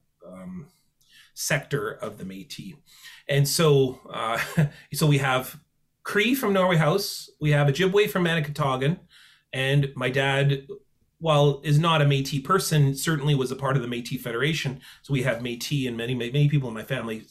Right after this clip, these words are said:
claim to be Métis or, or claim status as Métis. So, I mean, I got all the bingo card covered,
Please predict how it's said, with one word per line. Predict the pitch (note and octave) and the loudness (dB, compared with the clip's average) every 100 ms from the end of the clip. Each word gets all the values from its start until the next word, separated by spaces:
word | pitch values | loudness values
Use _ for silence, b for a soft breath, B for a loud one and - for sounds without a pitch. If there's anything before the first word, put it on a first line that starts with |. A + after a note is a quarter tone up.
| - - | -20 -12
claim | - D#3+ D#3 | -4 -2 -2
to | C#3 | -2
be | A#2+ | -6
Métis | A2 A2 - A#2 A2 | -8 -10 -10 -8 -8
or, | G2+ B B - | -12 B B -12
or | |
claim | - C#3 A#2+ | -6 -6 -6
status | - C3 D3 C#3+ | -4 -2 -2 -4
as | B2 | -10
Métis. | A#2 G#2+ - - B B B B | -12 -10 -12 -12 B B B B
So, | - F3 | 0 4
I | D#3+ | 4
mean, | E3 E3 | 4 2
I | |
got | D#3 E3+ | 2 4
all | F3+ | 4
the | F3+ | 4
bingo | D3+ D#3+ F3+ E3 | 4 2 2 2
card | D3+ D3 C#3 - | 2 2 2 -4
covered, | C3+ D#3 D3+ B2+ C3+ | 0 2 2 0 -4